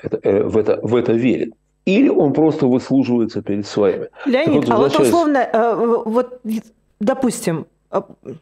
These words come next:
Speaker 2: послезавтра что-то происходит, и президентом становится, там, Медведев, Мишустин и так далее. А зачем им выпускать? Он же для них опасен.
Speaker 1: Ой, им вот зачем выпускать.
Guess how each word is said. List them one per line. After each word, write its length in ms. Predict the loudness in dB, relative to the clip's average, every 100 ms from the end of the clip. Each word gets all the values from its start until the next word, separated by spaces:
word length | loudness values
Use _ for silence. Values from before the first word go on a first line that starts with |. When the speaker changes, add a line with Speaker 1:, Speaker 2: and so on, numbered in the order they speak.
| _ _
Speaker 2:
послезавтра 920 | -2 0 2 2 0 0 0 2 0
что-то 240 | 0 -2 0
происходит, 680 | 0 0 0 0 0 0
и 240 | -2 -2 -2
президентом 560 | 0 0 0 0 0
становится, 840 | 0 0 0 0 -2 -2 -2 -2 -6 -16 -6
там, 240 | -2 0
Медведев, 540 | 2 2 2 0 0 0
Мишустин 640 | 0 0 -2 -2 -4 -4 -6 _
и 60 | -2
так 200 | -2 0
далее. 320 | 0 0 -2 -6 -8
А 100 | -2
зачем 380 | -2 -2 0 0
им 100 | 0
выпускать? 640 | -2 -4 -8 -8 -10 -12 _ _
Он 160 | 0 0
же 100 | 0
для 140 | 0
них 200 | 0 -2
опасен. 540 | -2 -4 -4 -6 -8 -10 _ _ _ _ _ _ _ _ _ _ _ _ _ _ _
Speaker 1:
Ой, 180 | -2 0 -2 -4 -10 -16 -20 -4
им 200 | 0 0
вот 160 | 0 0
зачем 300 | 0 -2 -4
выпускать. 480 | -4 -6 -6 -8